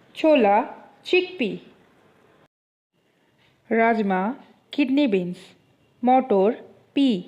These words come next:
উড়দ ডাল, ব্ল্যাক গ্রাম। অয়েল সিডস, তৈলবীজ ফসল। সরিষা, মাস্টার্ড সিড। সয়াবিন,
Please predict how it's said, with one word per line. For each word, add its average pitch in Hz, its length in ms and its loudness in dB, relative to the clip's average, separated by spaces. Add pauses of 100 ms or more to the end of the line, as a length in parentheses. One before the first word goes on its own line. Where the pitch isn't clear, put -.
(720)
উড়দ 320 340 2
ডাল, 196 360 2 (680)
ব্ল্যাক 247 380 2
গ্রাম। 180 360 0 (1400)
অয়েল 294 280 4
সিডস, 202 440 -2 (920)
তৈলবীজ 294 540 4 (100)
ফসল। 208 360 0 (1120)
সরিষা, 311 560 2 (680)
মাস্টার্ড 339 440 0
সিড। 202 320 -4 (1900)
সয়াবিন, 294 720 2